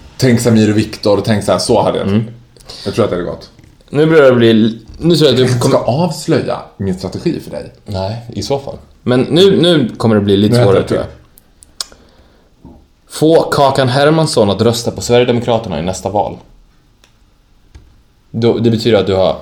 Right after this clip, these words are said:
Speaker 2: ish fyra år på dig.
Speaker 1: Mm. Ja, den är så...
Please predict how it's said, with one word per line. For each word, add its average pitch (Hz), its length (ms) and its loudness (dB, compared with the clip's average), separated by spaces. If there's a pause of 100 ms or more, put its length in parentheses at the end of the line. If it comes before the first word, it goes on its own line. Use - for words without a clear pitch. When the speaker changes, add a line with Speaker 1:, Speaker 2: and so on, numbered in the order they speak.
(220)
Speaker 2:
ish - 480 0
fyra 107 280 2
år 95 120 2
på - 180 -8
dig. 90 120 -10 (460)
Speaker 1:
Mm. 165 560 4 (2250)
Ja, 117 280 2
den 180 240 2
är 127 160 0
så... 117 140 -4